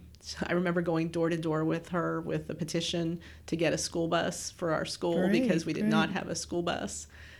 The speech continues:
Speaker 1: and it was dangerous to walk the kids to school every day. So she, uh, she and some other community neighbors decided that was something that they could do. And I, I think that was the start of, you know, knowing that you, as an individual, you can make a difference.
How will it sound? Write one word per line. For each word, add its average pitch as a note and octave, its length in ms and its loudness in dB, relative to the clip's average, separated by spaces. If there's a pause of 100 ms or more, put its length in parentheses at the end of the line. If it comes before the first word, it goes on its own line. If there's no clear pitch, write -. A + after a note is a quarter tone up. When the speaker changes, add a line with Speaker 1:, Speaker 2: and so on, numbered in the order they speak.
(140)
Speaker 1:
and D3 280 -2
it - 120 -6
was D#3+ 160 -2
dangerous D#3 560 -2
to - 140 -2
walk D3 300 0
the - 80 -4
kids E3 280 -6
to - 100 -12
school E3+ 340 -2
every E3+ 200 -2
day. E3+ 320 -2
So - 220 -4
she, E3+ 440 -4
uh, D#3+ 200 -2 (580)
she F3 260 -2
and E3+ 200 0
some F3 140 -4
other E3+ 220 0
community F3 680 0 (1200)
neighbors F3+ 440 2
decided E3 500 -4
that D#3+ 180 -2
was F3 140 -4
something E3+ 380 -4
that F3 140 -4
they E3 100 0
could E3 180 -4
do. F3 260 2
And D#3 100 0
I, D#3 220 0 (460)
I E3+ 60 -4
think D#3+ 220 -2
that C#3+ 160 2
was D#3+ 200 -4
the E3 100 -6
start D#3+ 340 -2
of, D#3+ 140 -2 (340)
you E3+ 120 -4
know, D#3 140 -4
knowing E3+ 420 0
that - 340 -6
you, E3 220 -4 (640)
as D#3+ 160 0
an F3 80 4
individual, F3+ 480 0
you E3+ 120 -2
can E3+ 160 -2
make E3 160 -2
a E3 60 -2
difference. F#3 640 -2